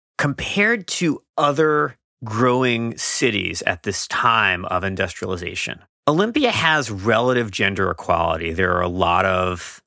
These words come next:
two-income middle-class families. There are a lot of women in skilled trades. And the reason is because they have childcare.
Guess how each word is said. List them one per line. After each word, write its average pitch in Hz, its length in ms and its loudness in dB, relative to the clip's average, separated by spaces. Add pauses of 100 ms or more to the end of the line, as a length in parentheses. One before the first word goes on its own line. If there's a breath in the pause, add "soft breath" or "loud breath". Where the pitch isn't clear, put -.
two-income 120 640 0
middle-class 92 540 0
families. 104 720 2
There 98 100 2
are 92 40 2
a 92 60 2
lot 87 440 0
of 87 580 -2 (120)
women 104 360 0
in 95 140 0
skilled 92 400 -2
trades. 82 520 -2
And 110 140 -2
the 110 80 2
reason 165 440 0
is 139 140 0
because 110 380 -2
they 107 120 0
have 98 220 -6
childcare. - 800 -2